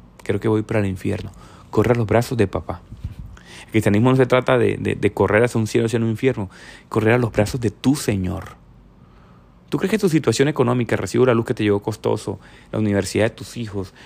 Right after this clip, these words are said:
eso que tú, tú, tú crees que eso te da identidad? No, quien te da identidad es nuestro Señor. Ese es el que te da identidad, ese es el, el centro de la fe cristiana.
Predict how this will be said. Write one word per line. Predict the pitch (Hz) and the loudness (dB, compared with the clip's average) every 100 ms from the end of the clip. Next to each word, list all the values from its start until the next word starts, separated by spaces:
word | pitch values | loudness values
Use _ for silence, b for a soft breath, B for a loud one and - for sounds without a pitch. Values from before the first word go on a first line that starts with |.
| B B | B B
eso | 123 160 | -6 -2
que | 147 | -4
tú, | - | -6
tú, | - - | -12 -10
tú | - 143 | -6 0
crees | 190 196 | 0 0
que | 208 | -2
eso | 202 214 | -2 0
te | 147 | 2
da | 143 | 2
identidad? | 165 175 127 120 | 2 0 0 0
No, | 104 98 - | -2 -6 -6
quien | - 104 | -6 -2
te | |
da | 98 | 0
identidad | 110 123 110 | 0 0 0
es | 104 | 0
nuestro | 117 - 110 | -2 -2 -2
Señor. | - 98 101 104 - - - - - - - B B B B B - | -2 -2 0 -2 -6 -20 -20 -20 -20 -20 -20 B B B B B -4
Ese | 120 117 147 | 2 2 4
es | |
el | 143 | 2
que | 120 | 2
te | 110 | 2
da | 101 | 2
identidad, | 113 113 107 - | 2 2 0 0
ese | 110 110 | -2 0
es | 123 | -2
el, | 127 - | -4 -2
el | 110 | -2
centro | - 120 135 151 139 | 0 2 2 0 0
de | |
la | 101 | 0
fe | 92 98 | -2 -4
cristiana. | 104 98 - 98 98 | -4 -6 -6 -8 -8